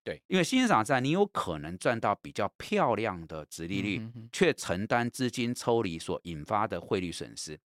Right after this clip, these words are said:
Speaker 2: 我们以这一次俄罗斯跟乌克兰的风暴为例，呃，尽管有公布台湾金融业在俄罗斯跟乌克兰的曝险，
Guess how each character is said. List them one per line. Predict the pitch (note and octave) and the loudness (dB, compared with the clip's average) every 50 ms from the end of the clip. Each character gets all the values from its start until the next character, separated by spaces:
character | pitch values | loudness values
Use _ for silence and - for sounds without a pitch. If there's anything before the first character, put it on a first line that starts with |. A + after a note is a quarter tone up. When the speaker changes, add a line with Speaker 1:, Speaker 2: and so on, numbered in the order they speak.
| _ _ _ _ - | _ _ _ _ 0
Speaker 2:
我 | - D3 | 2 4
们 | D#3+ G#3+ | 4 2
以 | A3 D#3 B2 G#2+ G2+ | 0 -2 -4 -4 -4
这 | F#2 - A3 | -2 0 2
一 | G3 D#3 | 2 2
次 | C3+ - E3 C#3+ - - | 0 0 -2 0 2 4
俄 | F3 E3 | 6 6
罗 | B2+ A2+ A2 | 6 4 2
斯 | G#2 - C3+ | 0 -2 -4
跟 | G#2 A2+ B2 D3+ | -2 -2 -2 0
乌 | - F3 E3 | 0 0 0
克 | - - F3+ | 2 4 4
兰 | C3+ G2 D#2+ E2 | 4 4 2 0
的 | E2 F2 E2 | -2 -4 -2
风 | - A2+ G#2+ G#2+ | 0 0 0 2
暴 | G2 A#2 A2 F#2+ E2 | 4 4 4 4 2
为 | D2+ D2 D#2 | 0 -4 -4
例， | E2+ G#2+ F#2 - _ _ _ _ _ _ _ | -4 -4 -4 -6 _ _ _ _ _ _ _
呃， | - - F#2 E2+ | -10 -8 -8 -6
尽 | - - G#3 | -4 -2 2
管 | - B2 A#2 | 4 4 4
有 | A#2 F#2+ F2 | 4 2 0
公 | - - C#3+ C#3 C3+ | 2 2 4 4 4
布 | C3 D3+ C3 | 4 4 4
台 | A#2 G2 | 4 4
湾 | F#2 F#2 F#2+ G2 | 2 2 2 0
金 | - C#3 B2+ | 0 0 0
融 | A#2 G2 F#2+ G2 | 2 2 2 2
业 | G#2 G2 | 2 0
在 | F#2+ - G#2 G2 G#2 - | 2 2 2 2 2 2
俄 | - B2 | 4 2
罗 | G2+ F2+ F2 F2 | 2 2 0 -4
斯 | - - G2+ | -4 -6 -6
跟 | F#2 G2+ G#2 | -6 -4 -4
乌 | G#2+ A2+ | -4 -4
克 | G#2+ A2+ | -2 -2
兰 | G2+ F#2 E2 | -2 -2 -4
的 | E2 - | -6 -8
曝 | - - G#3 D3 A2 | -6 -2 -2 0 0
险， | - - F2+ - | -2 -4 -8 -8